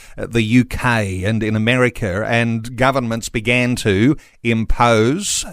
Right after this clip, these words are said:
uh, recession because of, uh, the huge stimulus,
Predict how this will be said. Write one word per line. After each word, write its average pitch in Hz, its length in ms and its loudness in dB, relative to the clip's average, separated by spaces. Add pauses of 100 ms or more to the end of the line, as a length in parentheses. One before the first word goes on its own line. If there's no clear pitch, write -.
(100)
uh, 107 220 -2
recession 117 720 0
because 135 460 0
of, 123 280 0 (320)
uh, 78 80 -16
the - 120 -12
huge 139 320 2
stimulus, 135 520 -2